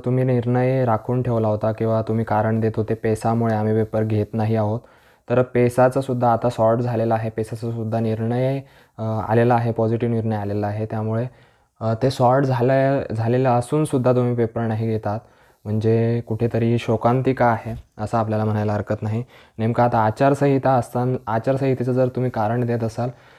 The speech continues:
तर मग कारागृहाचे जे पेपर आहेत तर ते कशा रीतीने चालू आहेत? आणि नंतर मग पोलीस भरतीचे पेपर जे आहेत, जे भरतीचं ग्राउंड वगैरे आहे ते जूनमध्ये चालू होईल, नंतर तुम्ही त्याचं कारण द्याल.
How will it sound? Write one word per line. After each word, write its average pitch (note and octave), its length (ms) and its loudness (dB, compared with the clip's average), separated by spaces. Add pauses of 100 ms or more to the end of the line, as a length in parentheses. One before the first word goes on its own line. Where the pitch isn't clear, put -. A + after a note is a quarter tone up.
(260)
तर B2+ 100 4
मग C3+ 120 2
कारागृहाचे C3 1000 2
जे C3 100 0
पेपर A#2 360 -2
आहेत G2 240 -4 (540)
तर A#2+ 120 -2
ते B2+ 160 0
कशा C3 340 0
रीतीने B2 280 2
चालू G#2 260 -4
आहेत? F#2+ 220 -10 (480)
आणि A2+ 140 0
नंतर A#2 320 2
मग B2 180 2
पोलीस A#2+ 340 2
भरतीचे A#2+ 340 2
पेपर A#2 500 0
जे A2+ 140 0
आहेत, G#2+ 320 0 (460)
जे A2 80 0
भरतीचं A2 480 0
ग्राउंड A2 260 2
वगैरे A#2 220 2
आहे A2 320 2
ते A#2+ 300 0
जूनमध्ये B2 440 2
चालू A2+ 260 0
होईल, A2 180 0
नंतर A2 300 -4
तुम्ही A2+ 240 -4
त्याचं G#2+ 240 -2
कारण G#2+ 360 0
द्याल. G#2 180 -2